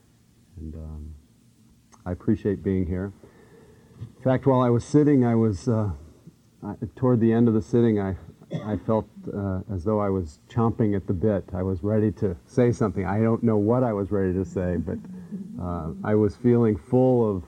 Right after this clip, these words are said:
full of the Dharma, um, the teachings, the truth of things, and, uh, but yet I feel a little vulnerable because I've been, I just came off of two weeks of retreat, and, uh, uh, so I don't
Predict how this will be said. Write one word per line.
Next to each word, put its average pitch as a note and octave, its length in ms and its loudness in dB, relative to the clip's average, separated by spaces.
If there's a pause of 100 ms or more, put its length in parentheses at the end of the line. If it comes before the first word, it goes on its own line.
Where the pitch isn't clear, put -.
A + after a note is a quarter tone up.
(300)
full A#2 260 2
of G2 100 -2
the G2+ 100 0
Dharma, G#2 720 0 (340)
um, D2+ 600 -12 (1040)
the E2+ 100 -8
teachings, A2+ 640 2
the E2+ 120 -6
truth C3 520 2
of G2+ 140 -2
things, G#2+ 580 0
and, D#2+ 320 -4
uh, D#2 180 -8 (840)
but G#2+ 200 -2
yet A#2 220 2
I A2 100 -2
feel C3 220 2
a A#2+ 60 2
little C3+ 220 2
vulnerable A#2 580 0
because G2+ 380 -2
I've G2+ 200 -2
been, G#2 280 2
I F#2 180 -4
just G#2+ 240 -2
came G#2 240 0
off G#2 240 -2
of F2+ 100 -10
two - 160 0
weeks G#2+ 320 0
of F2 140 -6
retreat, F#2 500 -2 (120)
and, E2 340 -8
uh, - 1800 -16
uh, F2 40 -8
so G#2 200 -4
I G#2+ 100 -2
don't A2+ 240 -2